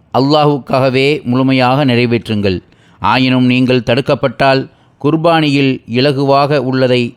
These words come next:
அல்லாஹுக்கு முன் சமர்ப்பியுங்கள். குர்பானி பிராணி தன் இடத்தை அடைகின்றவரை உங்களுடைய தலைமுடிகளை களையாதீர்கள். ஆனால்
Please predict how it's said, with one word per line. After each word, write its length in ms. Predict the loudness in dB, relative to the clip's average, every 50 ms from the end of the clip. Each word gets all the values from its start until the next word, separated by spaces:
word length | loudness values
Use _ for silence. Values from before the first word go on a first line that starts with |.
| _ -4
அல்லாஹுக்கு 680 | -2 0 0 0 2 2 0 0 -2 -4 -4 -4 -2
முன் 240 | 0 0 -2 -2 -4 -4
சமர்ப்பியுங்கள். 760 | -2 -2 -2 -2 -2 -2 -2 0 0 0 2 0 0 0 -2 _ _ _ _ _ _ _ _ _ -2
குர்பானி 520 | 0 0 2 2 2 2 2 0 0 0
பிராணி 480 | 0 0 0 0 0 0 0 -2 -4 -6 _ _ _ _ _ _
தன் 200 | -2 0 0 0
இடத்தை 480 | 0 0 -2 -2 -2 -2 -2 -2 -2 -2
அடைகின்றவரை 800 | -4 -2 -2 -2 0 0 0 0 0 2 2 2 0 -2 -4 -6 _ _ _ _ _ _
உங்களுடைய 680 | -2 0 2 2 4 2 2 2 2 2 0 0 0
தலைமுடிகளை 920 | 0 0 0 2 2 2 2 2 2 2 2 2 0 0 0 0 -2 -4 -2
களையாதீர்கள். 760 | -2 0 0 2 0 0 0 0 -2 -2 -2 -4 -6 -8 -10 _ _ _ _ _ _ _
ஆனால் 560 | -4 -2 0 0 2 2 2 2 0 -2